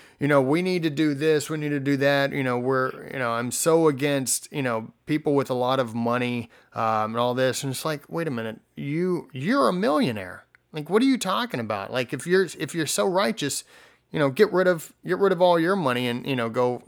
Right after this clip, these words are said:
go on, like, a hundred grand a year or something along those lines." Like, I don't understand what you're, what you're talking about. So it's, you know, we've got a, a polit-, a very well-known politician, um, who, who sort of does this type of stuff where, the, you know, he decries the one percenters and different stuff like that. And it's just like, "Well,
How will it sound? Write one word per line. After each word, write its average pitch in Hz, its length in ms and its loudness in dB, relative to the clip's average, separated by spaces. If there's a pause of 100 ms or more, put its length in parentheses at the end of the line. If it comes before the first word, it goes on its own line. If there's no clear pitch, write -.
(120)
go 131 180 -2
on, 127 100 -2
like, 120 160 -4
a 113 60 -4
hundred 120 300 -4
grand 113 240 0
a 110 40 -4
year 107 280 -2
or 101 60 -8
something 120 320 -6
along 110 240 -2
those 107 200 -6
lines." 127 280 -4
Like, 190 180 -2 (480)
I 151 100 -2
don't 190 140 0
understand 175 480 -2
what 147 200 -2
you're, 139 340 -4 (200)
what 139 160 -8
you're 135 80 -4
talking 131 340 -4
about. 107 220 -4
So 131 220 0
it's, - 260 -6 (680)
you 156 80 2
know, 156 100 4
we've 156 200 2
got 151 180 6
a, 127 260 2
a - 40 0
polit-, 131 420 0
a 143 40 -4
very 127 240 2
well-known 117 440 0
politician, 110 840 -4 (160)
um, 110 520 -4
who, 139 340 0 (160)
who 151 160 -2
sort 180 200 -2
of 139 160 -4
does 139 340 0
this 110 200 -4
type 113 240 -4
of 107 80 -6
stuff 101 360 -6
where, 110 160 -6
the, 110 140 -10
you 127 240 -10
know, 101 140 -10
he 104 80 -10
decries 113 540 -2
the 110 120 -4
one 110 280 -4
percenters 107 640 -8
and 104 80 -10
different 107 220 -12
stuff - 200 -10
like 104 200 -8
that. 104 140 -8
And 104 100 -12
it's - 100 -12
just 127 160 -10
like, 117 140 -10
"Well, 135 340 -2